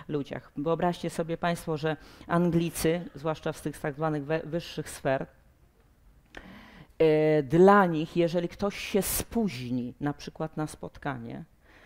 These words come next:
to jest tak, jakbyśmy w naszej kulturze dali komuś, jak to się mówi,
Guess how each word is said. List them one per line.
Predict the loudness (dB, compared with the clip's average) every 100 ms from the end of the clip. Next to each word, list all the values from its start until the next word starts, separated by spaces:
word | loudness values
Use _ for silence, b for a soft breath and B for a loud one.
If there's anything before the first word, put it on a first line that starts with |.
| b
to | -4
jest | -2 6
tak, | 6 8
jakbyśmy | 4 4 0 -4 -4
w | 0
naszej | -2 0 -6
kulturze | -6 -8 -6 -4 -2 -2 -4 B
dali | 0 0 -2
komuś, | -6 -6 -6
jak | -8 -10
to | -10
się | -6
mówi, | -6 -6 -6